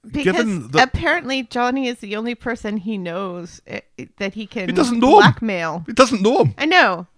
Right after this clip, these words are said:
Speaker 1: Like, "I'm gonna blackmail you into doing this because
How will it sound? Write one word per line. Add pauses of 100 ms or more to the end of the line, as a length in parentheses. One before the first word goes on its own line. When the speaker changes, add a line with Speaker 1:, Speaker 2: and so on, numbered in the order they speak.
(520)
Speaker 1:
Like,
"I'm
gonna
blackmail
you
into
doing
this
because